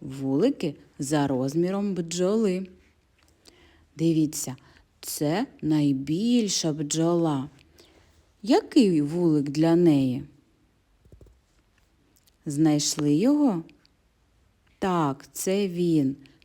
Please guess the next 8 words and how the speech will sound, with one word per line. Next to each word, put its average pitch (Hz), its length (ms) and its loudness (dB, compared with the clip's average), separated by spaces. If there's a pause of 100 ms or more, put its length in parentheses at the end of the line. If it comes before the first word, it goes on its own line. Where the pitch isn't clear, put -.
найбільший 156 1200 -4 (380)
вулик. 147 880 -6 (1800)
А 143 140 -16 (100)
це 240 500 -6 (100)
бджола 156 720 -4 (440)
менша 196 880 -4 (280)
за 147 200 -4
найбільшу. 151 920 -4